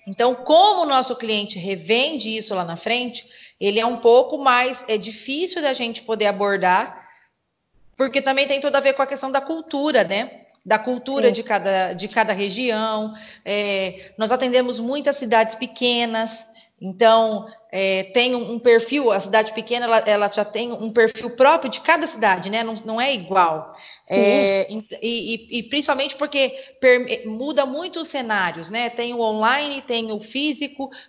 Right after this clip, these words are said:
Speaker 1: tem o revendedor autônomo que, que leva lá pra, pra, pro cliente dele.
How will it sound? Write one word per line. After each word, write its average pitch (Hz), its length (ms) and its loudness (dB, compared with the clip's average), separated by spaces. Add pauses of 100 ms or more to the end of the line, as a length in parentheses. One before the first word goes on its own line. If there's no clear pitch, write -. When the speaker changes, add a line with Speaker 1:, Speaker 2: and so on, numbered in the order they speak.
Speaker 1:
tem 240 140 0
o 240 40 -4
revendedor 226 360 4
autônomo 247 500 2
que, - 120 -2 (200)
que 208 320 -6 (280)
leva 208 460 4
lá 220 200 4
pra, 190 380 0
pra, 190 340 -2
pro 196 160 -8
cliente 208 460 -6
dele. 165 400 -4